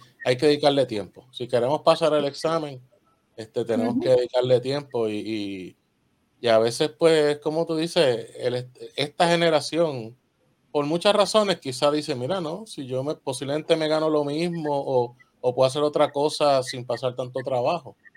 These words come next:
Speaker 1: O sea,
Speaker 2: Ujú.
Speaker 1: me, me parece que tenemos un reto. ¿Qué, qué puede hacer la academia?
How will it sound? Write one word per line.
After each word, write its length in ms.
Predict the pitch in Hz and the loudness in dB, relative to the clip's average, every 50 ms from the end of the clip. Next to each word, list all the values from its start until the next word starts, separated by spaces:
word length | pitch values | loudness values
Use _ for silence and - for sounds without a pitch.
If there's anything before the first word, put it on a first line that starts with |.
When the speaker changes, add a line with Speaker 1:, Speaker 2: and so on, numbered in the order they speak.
| _ _ | _ _
Speaker 1:
O 80 | - 123 | -8 -8
sea, 160 | 117 113 - _ - | -8 -8 -8 _ -6
Speaker 2:
Ujú. 220 | 254 247 233 233 330 | -4 -2 -2 -2 -4
Speaker 1:
me, 300 | 359 - - - - 135 - - | -4 -6 -10 -6 -6 -4 -2 0
me 60 | 139 | 0
parece 300 | 127 147 139 156 151 190 | 4 4 4 4 4 2
que 80 | 190 180 | 2 2
tenemos 300 | 165 147 147 151 156 151 | 2 0 0 0 0 0
un 140 | 160 165 151 | -2 -2 0
reto. 460 | 147 131 127 131 131 131 123 113 _ _ _ _ _ _ | 2 4 4 4 2 0 -8 -12 _ _ _ _ _ _
¿Qué, 280 | - 139 135 131 - _ _ - | -10 -8 -8 -8 -10 _ _ -4
qué 140 | - 180 185 | 0 0 2
puede 180 | 180 196 196 | 4 6 6
hacer 200 | 196 180 - 196 | 6 6 4 2
la 100 | 175 175 | 4 4
academia? 580 | 175 165 165 147 143 127 120 110 107 101 95 95 | 4 4 4 4 4 4 2 0 -4 -8 -10 -12